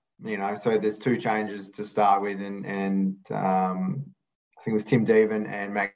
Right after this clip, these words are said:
Goetz came in, um, and they both had a fantastic tournament. They were, they were awesome. And, and I sort of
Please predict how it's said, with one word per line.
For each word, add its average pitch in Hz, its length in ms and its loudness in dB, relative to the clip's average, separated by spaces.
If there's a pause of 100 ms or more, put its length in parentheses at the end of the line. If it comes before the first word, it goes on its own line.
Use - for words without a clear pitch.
Goetz 104 200 0
came 107 200 0
in, - 60 0 (800)
um, 101 300 -6
and 107 120 -2
they 104 80 2
both 104 240 0
had 98 120 -4
a 92 40 -8
fantastic 95 720 -6
tournament. 95 340 -6
They 98 140 0
were, 95 360 0
they 101 100 -2
were 98 140 2
awesome. 104 300 0
And, 113 100 2
and 123 140 0
I 156 100 4
sort 143 220 2
of - 180 -4